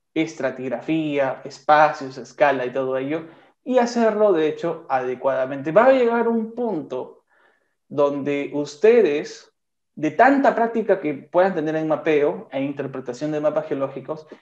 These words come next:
que después eso, eso hasta se resuelve mentalmente, y claro, de-, hay que darle forma en un reporte o en, y en un dibujo. Parece difícil al principio, pero a la larga es muy sencillo.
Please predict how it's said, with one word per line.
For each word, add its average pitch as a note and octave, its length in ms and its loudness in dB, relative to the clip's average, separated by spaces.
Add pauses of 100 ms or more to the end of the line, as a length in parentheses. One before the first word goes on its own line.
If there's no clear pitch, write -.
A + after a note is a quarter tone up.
(140)
que F3 80 0
después G#3 320 2
eso, A#3+ 500 -6
eso G3+ 240 2
hasta A3 200 -4
se D#3 140 2
resuelve F3 720 2
mentalmente, D#3+ 760 0
y - 40 -4
claro, F3 400 6
de-, C3+ 220 -10
hay D3 140 -2
que E3+ 120 2
darle D3 340 2
forma D3+ 420 0
en C#3 80 -4
un C3+ 120 0
reporte D3 540 -2
o C3 160 -2
en, B2 240 -10
y C3 120 -8
en C3 100 -6
un B2+ 160 -8
dibujo. B2+ 500 -8 (500)
Parece G#3 320 2
difícil G#3+ 460 -2
al D3 100 -2
principio, C#3 720 -6 (260)
pero C#3 200 -4
a - 20 -2
la C#3 80 -4
larga D#3 500 2
es C#3 220 -8
muy C3+ 160 -6
sencillo. A#2+ 540 -6